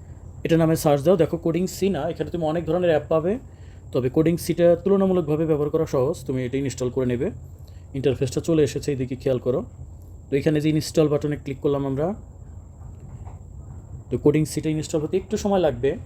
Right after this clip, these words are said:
তোমার ইন্টারনেট স্পিড অনুসারে এটা, আহ, একটু সময় নিতে পারে। দেখো আমারটা already হয়ে গেছে, ইনস্টল হয়ে গেছে। তবে তুমি চাইলে যে এখানে অন্যান্য সি প্রোগ্রামিং লেখা, যেমন এই যে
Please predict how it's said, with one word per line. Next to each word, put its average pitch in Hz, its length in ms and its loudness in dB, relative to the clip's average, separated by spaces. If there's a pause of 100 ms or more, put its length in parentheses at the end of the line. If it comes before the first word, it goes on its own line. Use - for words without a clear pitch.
(920)
তোমার 180 160 10
ইন্টারনেট 196 400 4
স্পিড 196 260 0
অনুসারে 180 360 2
এটা, 156 180 2
আহ, - 760 -4
একটু 135 140 -6
সময় 160 220 0
নিতে 139 180 0
পারে। 123 240 2
দেখো 131 200 0
আমারটা 123 240 0
already 123 240 2
হয়ে 127 220 4
গেছে, 123 220 -2
ইনস্টল 123 340 -2
হয়ে 123 180 0
গেছে। 117 300 -4 (320)
তবে 139 160 2
তুমি 170 220 4
চাইলে 170 300 4
যে 160 140 2
এখানে 147 320 -2
অন্যান্য 131 560 0 (220)
সি - 180 -6
প্রোগ্রামিং 127 420 0
লেখা, 117 220 0
যেমন 117 200 0
এই 117 60 0
যে 117 180 0